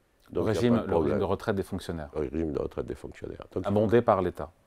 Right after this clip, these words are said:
Speaker 2: donc, il faut que vous sachiez que les cotisations patronales dans le privé, c'est à peu près vingt-huit pour cent du, du salaire.
Speaker 1: C'est beaucoup plus bas dans le public.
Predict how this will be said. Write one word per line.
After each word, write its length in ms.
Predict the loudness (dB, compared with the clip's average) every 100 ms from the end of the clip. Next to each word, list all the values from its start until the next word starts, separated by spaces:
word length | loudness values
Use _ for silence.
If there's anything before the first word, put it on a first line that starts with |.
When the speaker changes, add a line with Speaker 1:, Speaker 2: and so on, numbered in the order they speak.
| _ _ -2
Speaker 2:
donc, 180 | 0 0
il 60 |
faut 140 | -2 -2
que 60 |
vous 80 | -2
sachiez 540 | 6 6 6 4 4
que 320 | 6 4 4 2 _ _ _ _ -20 _ -2
les 200 | 4 4
cotisations 1300 | 4 6 6 8 4 8 6 6 4 8 8 6 0 _ _ _ _ _ _ _ 0
patronales 800 | 0 4 4 6 6 4 2 -2 _ _ -10
dans 240 | 0 2
le 140 | 4
privé, 560 | 2 0 4 8 8 8
c'est 180 | 6 4
à 80 | 6
peu 140 | 2
près 320 | 2 6 8
vingt-huit 460 | 8 6 6 2 -2
pour 260 | -2 -6
cent 340 | 2 6 6 6
du, 500 | 2 4 4 2 -2 _ _ _ _ _ _ _ _ _ -12
du 140 | -8
salaire. 420 | 0 2 2 -2 -6
Speaker 1:
C'est 100 | -10
beaucoup 200 | -8 -8
plus 140 | -8 -6
bas 200 | -6 -10 _ -14
dans 80 | -12
le 60 |
public. 400 | -12 -16 -18 -18